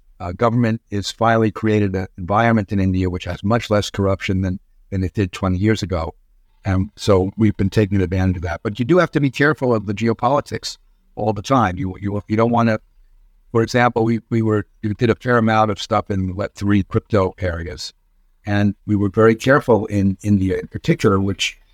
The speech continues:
where the government was not pro-crypto, to be, to be, uh, careful of what kind of things we would do there. Uh, we stayed most, most of it, in China, for example, we stayed out of education completely because we knew that the government was concerned about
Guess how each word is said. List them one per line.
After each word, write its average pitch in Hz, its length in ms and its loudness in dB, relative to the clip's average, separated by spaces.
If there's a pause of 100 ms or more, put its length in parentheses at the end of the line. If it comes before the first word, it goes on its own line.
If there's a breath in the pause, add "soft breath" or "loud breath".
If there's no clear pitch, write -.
(120)
where 104 140 2
the 101 80 2
government 107 360 4
was - 160 -10
not 110 360 2 (420)
pro-crypto, - 540 -4 (1200)
to 110 100 -4
be, 98 260 2 (360)
to - 80 -8
be, 95 280 2
uh, 90 120 -4 (240)
careful 104 320 2
of 92 80 0
what 98 100 -2
kind 95 220 -2
of 90 80 -6
things 92 200 -8
we 95 60 -8
would 87 160 -8
do 107 160 0
there. 76 240 -12 (460)
Uh, 92 200 -2 (140)
we 107 160 0
stayed 123 340 0
most, 123 380 -2
most 135 320 0
of 123 60 0
it, - 120 -8
in 107 140 0
China, 131 340 2
for 117 100 -4
example, 107 220 0
we 110 80 -2
stayed 117 200 4
out 107 120 4
of 107 80 2
education 104 520 0
completely - 480 -2 (600)
because 98 380 -4
we 107 140 2
knew 135 240 2
that 117 160 0
the 107 80 -6
government 117 400 2
was 104 160 -2
concerned 135 520 0
about 101 380 0